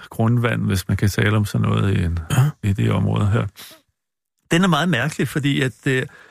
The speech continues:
Speaker 1: botanisk set, så er den et, et nåletræ.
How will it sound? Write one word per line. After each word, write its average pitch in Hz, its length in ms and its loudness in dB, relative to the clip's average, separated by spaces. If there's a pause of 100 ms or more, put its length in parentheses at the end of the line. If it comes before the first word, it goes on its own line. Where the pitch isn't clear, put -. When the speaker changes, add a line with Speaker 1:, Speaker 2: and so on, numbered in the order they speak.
(640)
Speaker 1:
botanisk 180 580 0
set, 160 220 0
så 170 100 -2
er 170 40 0
den 151 120 -2
et, 127 140 -2 (540)
et 113 140 0
nåletræ. 131 800 0